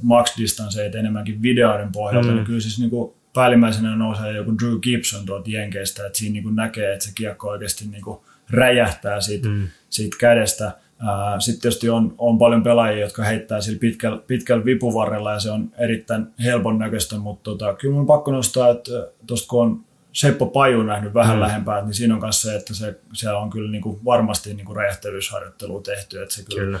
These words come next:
Speaker 1: lähtee aika, aika tota vihaisesti se kiekko siitä ja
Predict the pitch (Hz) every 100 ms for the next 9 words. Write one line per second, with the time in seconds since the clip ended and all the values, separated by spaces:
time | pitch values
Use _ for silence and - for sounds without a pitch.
0 | - _ 110 107 98 - 101 98 98 98
1 | _ _ _ _ _ - 107 - 98 90
2 | 98 - 131 135 120 101 101 - - 104
3 | 107 110 - 101 92 92 90 90